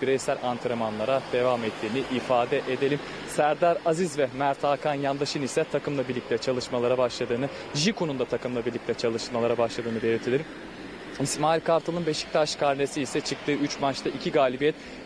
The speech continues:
bir beraberlik alarak namağlup bir şekilde yoluna devam ediyor ve bugünkü maçı da kazanarak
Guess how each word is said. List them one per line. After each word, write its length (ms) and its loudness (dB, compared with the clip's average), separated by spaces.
bir 220 4
beraberlik 640 2
alarak 320 2
namağlup 520 2
bir 40 -4
şekilde 360 0
yoluna 420 0
devam 300 4
ediyor 180 0
ve 120 2
bugünkü 320 -4
maçı 240 -2
da 80 2
kazanarak 460 2